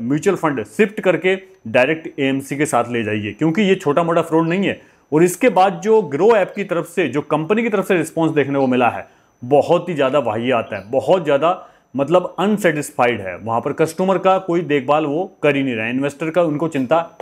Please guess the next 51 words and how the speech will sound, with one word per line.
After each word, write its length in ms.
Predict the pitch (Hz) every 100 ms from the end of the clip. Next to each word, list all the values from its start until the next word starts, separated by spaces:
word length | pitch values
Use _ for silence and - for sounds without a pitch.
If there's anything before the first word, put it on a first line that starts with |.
| -
है 80 | 143
ही 100 | 131
नहीं। 140 | 98 -
तो 80 | 175
जब 160 | 190 214
वो 100 | 247
रिडीम 300 | 196 202 240
नहीं 160 | 196
कर 160 | 190 160
पा 140 | 143
रहे 160 | 127 123
थे, 120 | 190
तो 120 | 202
उन्होंने 240 | 208 180 208
पराग 300 | 170 156 180
पारेख 260 | 160 156 160
एएमसी 280 | 143 143 160
को 80 | 160
कॉन्टैक्ट 420 | 147 127 135 -
किया। 360 | 135 156 226 143
वहाँ 160 | 127
पर 120 | 175 156
उन्होंने 280 | 156 160
ऐसे, 160 | 151 156
ऐसे 180 | 156 160
अपना 220 | 143 151
फोलियो 300 | 143 139 151
नंबर 240 | 143 139
बताकर 460 | 127 123 127 214 220 -
डिटेल 400 | 120 127 151 160
शेयर 220 | 160 139
की 200 | 143 202 254 - - -
कि 100 | 170
हम 200 | 175 214
इस 200 | 208 190
जो 240 | 165 180
म्यूचुअल 280 | 165 160 175
फंड 140 | 156
में 120 | 160 156
पैसा 220 | 139 147
लगाया 260 | 131 120
हुआ 100 | 120
था, 100 | 120
उसको 260 | 208 190 233
रिडीम 260 | 151 147 131
करना 220 | 113 110
चाहते 300 | 104 104 104
हैं। 120 | 95 - _ _
तो 80 | 165
पराग 400 | 160 165 156 226
पारेख 460 | 233 185 175 202